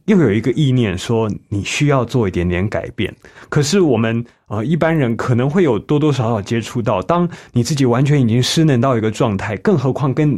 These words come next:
过去是有这么大的落差的时候，呃，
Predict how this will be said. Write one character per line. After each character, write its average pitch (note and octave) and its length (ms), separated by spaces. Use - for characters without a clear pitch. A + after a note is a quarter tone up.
过 F#3 200
去 D#3 200
是 C#3 140
有 C#3+ 100
这 B3+ 220
么 F3+ 140
大 D3+ 160
的 C3 100
落 D3 180
差 B2 240
的 A#2+ 120
时 G#2+ 160
候， G#2+ 220
呃， A2 380